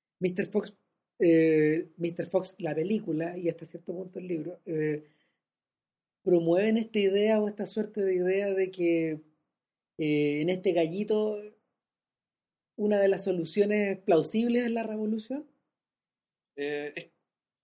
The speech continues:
Speaker 2: o sea, sí. Sí, sí, el estado de la revolución. Eh,
Speaker 1: <laughs>
Speaker 2: el estado de la revolución de Lenin, ¿no? ¿Verdad? Y de la, claro, evidentemente.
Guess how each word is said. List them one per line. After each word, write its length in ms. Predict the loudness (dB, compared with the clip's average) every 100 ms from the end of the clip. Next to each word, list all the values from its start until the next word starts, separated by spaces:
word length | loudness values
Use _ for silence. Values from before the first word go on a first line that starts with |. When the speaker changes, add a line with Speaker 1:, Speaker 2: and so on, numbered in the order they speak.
| _ _ _ _
Speaker 2:
o 80 | -8
sea, 300 | -2 -2 -4 -14 _ _ _ _ _ _ _ _ _ _
sí. 440 | -8 -4 -6 -8 _ _ _ _ _ _ _ _ _ _
Sí, 160 | -18 -16 -14
sí, 220 | -8 -6 -6 -10 -16 -18
el 80 | -20
estado 260 | _ -14
de 40 | -10
la 80 | -8
revolución. 460 | -8 -10 -12 -14 -16 _ _ _ -14
Eh, 240 | -14 -14 _ _ _ _ _ _ 4
Speaker 1:
<laughs> 360 | 4 4 -2
Speaker 2:
el 120 | -14 -16
estado 260 | -10 -6
de 60 | -4
la 80 | -2
revolución 440 | -2 -4 -6 -10
de 80 | -4
Lenin, 260 | -4 -4 -8
¿no? 280 | -8 -8 -10
¿Verdad? 280 | -10 -8 -6
Y 40 | -4
de 40 |
la, 260 | -4 -4 -6
claro, 260 | -4 -2 0
evidentemente. 680 | -2 -4 -8 -8 -8 -8